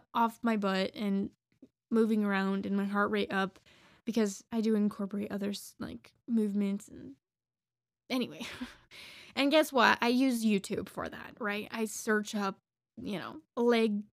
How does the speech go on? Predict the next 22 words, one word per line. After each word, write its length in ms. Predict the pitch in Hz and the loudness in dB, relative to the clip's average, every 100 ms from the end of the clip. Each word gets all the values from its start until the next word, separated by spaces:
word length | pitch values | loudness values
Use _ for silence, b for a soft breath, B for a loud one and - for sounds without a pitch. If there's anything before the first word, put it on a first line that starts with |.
| - | -2
toning 420 | 233 214 202 190 | 2 4 4 4
workout 520 | 190 190 190 185 190 | 0 -2 -2 -2 -2
and 140 | 208 | -2
then 80 | 196 190 | 0 0
I 40 | |
do 240 | 190 185 | 0 0
it 160 | 185 190 | 0 -2
and 180 | 202 196 | -2 -2
then, 300 | 190 196 - | 0 -2 -2
oh, 340 | 233 196 - - 311 - - 226 | -2 -2 -4 -10 -16 -18 -16 -14
stretches. 680 | - - 190 190 196 202 | -10 -4 -4 -2 -4 -4
Yeah, 240 | 226 202 - - | -4 -6 -8 -12
anyway. 300 | - 202 226 - B B B B B B _ _ _ _ - | -12 -10 -12 -14 B B B B B B _ _ _ _ -10
<sighs> 300 | - - - | -8 -6 -2
YouTube 500 | 226 226 214 214 214 | -2 -2 -4 -6 -6
is 260 | - 214 | -10 -12
my 240 | - 185 202 | -12 -10 -10
friend, 460 | 233 240 - - - 269 | -14 -16 -16 -18 -18 -14
unfortunately. 1300 | 226 233 - 226 240 - 226 226 - 247 214 226 240 B B B B B 233 B _ _ - | -12 -12 -14 -18 -18 -16 -14 -14 -16 -14 -12 -10 -12 B B B B B -20 B _ _ -10
Another 340 | 240 226 226 220 | -2 0 0 0
thing. 440 | 208 - 190 233 b b b | -4 -12 -10 -10 b b b
Well, 260 | 262 247 | 2 2